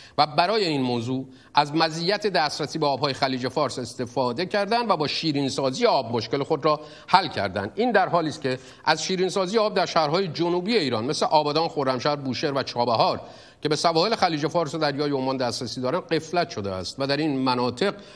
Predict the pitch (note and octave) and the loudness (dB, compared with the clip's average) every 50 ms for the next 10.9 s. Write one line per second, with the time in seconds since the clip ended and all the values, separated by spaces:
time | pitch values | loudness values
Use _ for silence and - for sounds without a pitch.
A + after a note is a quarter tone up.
0 | - - - D3 C#3+ - - A3+ - F#3 E3+ D#3 C#3+ C3 C#3 C#3 C#3 D#3 D3 C#3 | -6 0 2 2 2 2 2 2 2 4 2 2 2 0 0 0 0 0 0 -2
1 | C#3+ - - D3 C3 C3 D3+ D#3 D3+ C#3 A#2+ G2+ - - C#3 C#3+ C#3+ - F3+ F3 | -4 -4 -2 -4 -4 -2 -2 -2 0 -2 -4 -4 -2 -2 -2 -2 -2 -2 -6 -4
2 | - G3+ G#3 G#3+ F#3+ D#3 C3+ B2 A#2+ A#2 G#2 - D3+ C#3 D3 C3+ B2+ A#2+ A#2+ A#2 | -4 -4 -4 -2 -2 -2 0 0 -2 -2 -4 -4 -6 -4 -4 -2 0 2 2 2
3 | A2+ A#2+ D#3 F#3+ D#3+ C3+ A#2 - - B2 B2+ D#3 E3 D#3 D#3 C#3+ E3+ F#3 E3+ - | 2 0 -2 0 0 0 -2 0 -2 -2 -2 0 0 2 2 2 0 -2 -4 -6
4 | - - - - - - - - - B2 D3 D3 B2 - - D3 D#3 F#3 A#3+ A3+ | -12 -20 -20 -20 -20 -20 -16 -4 -2 0 0 0 -2 -2 -2 0 2 2 2 2
5 | G3 F#3 D3+ - - D3+ C3+ - C#3 B2+ A#2 A#2 C3 C3 A#2 G#2 F#2 - - A2 | 2 0 0 -2 -2 -6 -4 -2 -2 -2 -2 -2 -2 -2 -2 -4 -6 -6 -6 -6
6 | G#2+ G#2 G2 G2 G#2 F#2 - F#2 E2+ - - D#2 - - - - F2+ - - - | -4 -4 -4 -4 -6 -8 -8 -10 -12 -12 -16 -16 -16 -16 -18 -18 -20 -20 -18 -18
7 | - - - - _ _ _ _ _ - - - - - - - G3+ G#3 - - | -20 -20 -20 -20 _ _ _ _ _ -20 -20 -20 -20 -20 0 2 2 2 4 4
8 | A3+ G3 G3+ B3 B3 A#3+ A3+ - B3 G#3+ G3+ F#3 F3 F3 G3+ G3 - F#3+ E3 D#3 | 4 4 4 2 2 2 2 2 2 2 2 2 2 2 2 2 2 2 2 2
9 | D#3 D3+ C#3 - - F#3+ F#3 E3+ D3 C#3+ C#3 B2 B2+ E3+ E3 D3 C3 B2+ A#2+ C3 | 2 0 -2 -2 -2 0 0 0 0 0 0 0 0 0 2 2 2 0 0 0
10 | D#3+ E3 E3+ D#3+ - B2 C3+ C3+ B2+ A#2+ A#2+ C#3+ F#3 F3 - - - | -2 -2 -2 -4 -2 0 0 0 0 -2 2 2 2 2 2 -4 -4